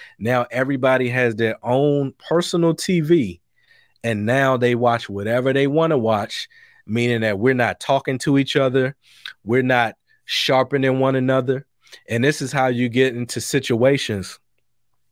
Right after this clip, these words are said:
I'm gonna show y'all this. This is a little bit off topic, but it's, it's gonna be, I'm gonna make it on topic.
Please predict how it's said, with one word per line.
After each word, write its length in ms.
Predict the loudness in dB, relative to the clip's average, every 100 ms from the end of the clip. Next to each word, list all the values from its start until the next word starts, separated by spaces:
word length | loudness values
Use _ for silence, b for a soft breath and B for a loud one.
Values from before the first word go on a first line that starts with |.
| _ -12 -4
I'm 80 |
gonna 80 | -2
show 120 | 2
y'all 200 | 2 2
this. 160 | 0 -2
This 140 | -4
is 60 | -4
a 60 | 0
little 160 | 0
bit 120 | 0
off 200 | 0 -2
topic, 420 | 0 -2 -2 -10 B B B -6
but 140 | -2
it's, 140 | -2 -4
it's 140 | -6 -2
gonna 240 | 0 0
be, 80 | -2
I'm 120 | -2
gonna 100 | 0
make 180 | 0 0
it 100 | -2
on 200 | -2 -2
topic. 400 | -4 -4 -8